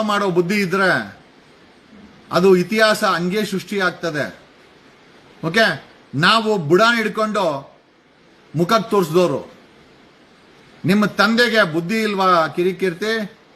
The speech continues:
ಇಡೀ ಪ್ರಪಂಚಕ್ಕೆ ಬುದ್ಧಿ ಹೇಳೋ ನೀನು, ಇಷ್ಟು ದೊಡ್ಡ ನಿಮ್ ತಂದೆ, ಇಬ್ಬರೇ ತಂಗಿಯಂದ್ರನ್ನ, you are disowning it. ನಾನ್ ಯಾಕೆ ಅಂತ ಕೇಳಕ್ ಹೋಗಲ್ಲ, ಯಾಕೆ ಅಂದ್ರೆ ನೀವು ಬದುಕ್ ಬಂದಂತ ರೀತಿನ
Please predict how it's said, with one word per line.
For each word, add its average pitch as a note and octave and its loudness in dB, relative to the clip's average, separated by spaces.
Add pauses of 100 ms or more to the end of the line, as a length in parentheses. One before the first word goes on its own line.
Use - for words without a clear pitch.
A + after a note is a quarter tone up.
(480)
ಇಡೀ A#3+ 2
ಪ್ರಪಂಚಕ್ಕೆ G#3+ 0
ಬುದ್ಧಿ F#3+ 0
ಹೇಳೋ G#3+ 4
ನೀನು, G3 -4 (680)
ಇಷ್ಟು F#3+ -4
ದೊಡ್ಡ G#3+ 2
ನಿಮ್ G#3+ 2
ತಂದೆ, F#3+ 0 (260)
ಇಬ್ಬರೇ F3 -2
ತಂಗಿಯಂದ್ರನ್ನ, A3 0
you G3 2
are E3 0
disowning A3+ 0
it. B2+ -4 (640)
ನಾನ್ F3+ 2
ಯಾಕೆ F#3 2
ಅಂತ A3 -2
ಕೇಳಕ್ G3+ 0
ಹೋಗಲ್ಲ, F#3+ 0 (240)
ಯಾಕೆ F3+ -4
ಅಂದ್ರೆ F#3 -2 (100)
ನೀವು F#3+ 2
ಬದುಕ್ F#3 0
ಬಂದಂತ F#3+ 0
ರೀತಿನ F#3+ 0